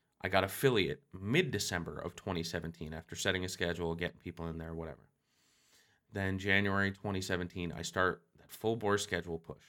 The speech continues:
and I was at maybe a hundred and thirty followers or something like that.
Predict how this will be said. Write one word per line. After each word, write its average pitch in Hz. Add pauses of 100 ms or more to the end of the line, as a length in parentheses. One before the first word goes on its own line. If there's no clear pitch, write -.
(580)
and 90
I 85
was 87
at 85
maybe 92
a 87
hundred 104
and 92 (120)
thirty 95
followers 57
or -
something 87
like 76
that. -